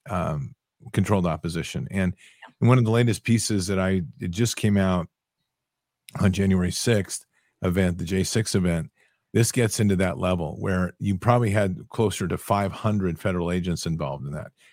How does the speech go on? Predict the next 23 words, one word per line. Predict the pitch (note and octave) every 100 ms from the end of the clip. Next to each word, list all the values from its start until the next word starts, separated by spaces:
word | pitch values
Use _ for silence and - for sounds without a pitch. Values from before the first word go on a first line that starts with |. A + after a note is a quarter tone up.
| _ _
where | F2+
you | F#2+ F2+
have | F#2+ F2+ F2 F2
every | A2 A#2 A#2+ -
aspect | G#2 G#2 G2+ - F#2 -
that's | -
been | F#2
scripted | E2+ - - G2 - G2+ D2
and | F#2 F2+
done, | F2 F2 F2 F2 - _ -
camera | G#2 G#2 G#2+ -
angles, | G2+ G2+ F#2 F2+ -
ca-, | - -
um, | B2+ F2+ E2+ G2+ - _ - -
cameramen, | G#2 F#2 F2+ F#2 G2 F#2+ F#2+ F#2 _ _ _ -
uh, | F2 E2 E2+
crisis | - G#2+ - F#2+ - -
actors, | F#2+ F2 - F2+ E2
fake | - G#2+ G#2 -
blood. | F2+ F2+ F2+ F2 F2+ _ _ _ _ -
Um, | F2 E2+ E2+
you | F#2 F2
have, | F2 F2 E2